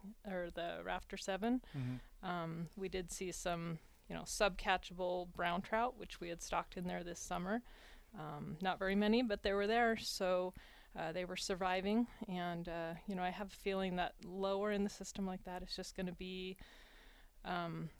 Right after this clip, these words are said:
Speaker 1: one of those fisheries where when we have good water years, um, we can, we can build the fishery and it can get really good, but it's always gonna suffer once we get into drought situation like we're in right now.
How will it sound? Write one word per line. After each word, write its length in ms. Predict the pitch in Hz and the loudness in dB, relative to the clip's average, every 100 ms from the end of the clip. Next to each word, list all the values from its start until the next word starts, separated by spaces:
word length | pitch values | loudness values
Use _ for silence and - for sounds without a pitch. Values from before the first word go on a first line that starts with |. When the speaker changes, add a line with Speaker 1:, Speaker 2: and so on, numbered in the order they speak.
| - | 2
Speaker 1:
one 160 | 214 | 6
of 60 | 226 | 8
those 200 | 220 208 | 6 4
fisheries 600 | - 233 - 233 226 - | 2 2 2 2 0 0
where 260 | 208 202 | 0 2
when 220 | 190 190 196 | 0 2 2
we 100 | 185 | 0
have 240 | 185 180 | -4 -4
good 160 | - 180 | -4 -4
water 320 | 185 196 214 | 2 2 4
years, 540 | 226 240 254 240 - - - - 202 | 2 2 2 -2 -8 -10 -12 -10 -6
um, 420 | 180 170 160 160 170 - - | -4 -4 -4 -6 -8 -12 -14
we 140 | 196 175 | -10 -10
can, 340 | - 180 175 175 - | -6 -4 -4 -6 -8
we 80 | 208 | -10
can 180 | - 170 | -6 -2
build 280 | 190 190 180 | 0 0 -2
the 60 | |
fishery 480 | - 196 - 202 196 | -2 -2 0 0 0
and 100 | 180 | 0
it 100 | 180 | -2
can 140 | 196 | -2
get 180 | 185 - | -2 -2
really 220 | 180 180 175 | -4 -6 -4
good, 240 | 185 180 | -4 -4
but 120 | 175 170 | -6 -10
it's 140 | - | -4
always 280 | 170 165 170 | -2 -2 -4
gonna 180 | 165 175 | -8 -8
suffer 380 | - 165 - 160 | -6 -6 -6 -10
once 260 | 160 - | -8 -8
we 100 | 180 | -10
get 160 | 165 156 | -8 -8
into 220 | - - - | -8 -12 -8
drought 260 | 185 160 202 | -4 -4 -6
situation 580 | - 190 - 180 175 185 | -10 -10 -8 -10 -8 -6
like 140 | 175 175 | -6 -6
we're 100 | 175 | -6
in 140 | 175 | -4
right 160 | 175 175 | -6 -6
now. 260 | 180 185 | -6 -6